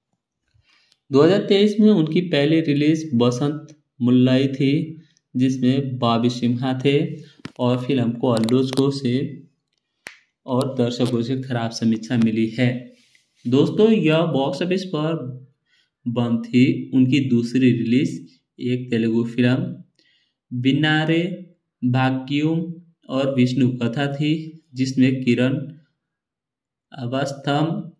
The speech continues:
थे और फिल्म के रिलीज होने पर आलोचकों और दर्शकों से समान रूप से मिश्रित समीक्षा मिली है।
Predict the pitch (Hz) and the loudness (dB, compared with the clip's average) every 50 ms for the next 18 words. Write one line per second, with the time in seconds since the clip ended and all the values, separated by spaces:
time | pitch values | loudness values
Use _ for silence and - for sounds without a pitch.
0 | - 135 127 123 127 135 - - - - 156 127 123 135 - - - - - 131 | -4 0 0 2 2 0 -2 -6 -8 -6 -2 0 0 0 0 -4 -8 -6 -2 0
1 | 120 117 113 113 117 - 139 139 143 - 147 123 117 113 113 123 131 131 123 127 | 0 2 2 0 0 0 0 0 2 0 0 0 0 2 2 2 2 2 0 -2
2 | - - 120 113 113 117 117 117 131 135 135 113 110 110 107 113 117 117 - - | -4 -4 -2 0 2 2 0 0 -2 -4 -4 -4 -2 -2 -2 -4 -4 -6 -4 0
3 | 131 123 123 127 139 151 175 - - - - _ _ _ _ _ _ _ _ _ | 0 2 2 2 0 -2 -4 -8 -10 -16 -20 _ _ _ _ _ _ _ _ _
4 | _ _ _ - 117 113 120 131 131 131 131 - 123 113 117 113 113 - - 123 | _ _ _ -12 -8 -4 -2 0 0 0 0 -2 -2 -2 -2 -4 -4 -4 -2 -2
5 | 127 127 - 127 117 113 113 117 117 113 110 110 120 131 135 127 - 135 139 151 | -2 -2 -2 -2 0 0 0 0 0 -2 -2 0 0 0 -2 -2 -4 -4 -2 -2
6 | 170 - - - - - - - 123 127 131 127 127 - 139 139 139 - - - | -4 -4 -8 -12 -14 -10 -2 2 4 4 4 2 0 -2 -4 -4 -4 -6 -6 -2
7 | 127 117 113 113 - - - 113 110 113 110 107 113 113 117 - 131 123 123 127 | 0 2 2 0 -2 -4 -4 -2 -2 -2 -2 -2 -2 -2 -2 0 0 0 0 -2
8 | - - - _ | -6 -12 -18 _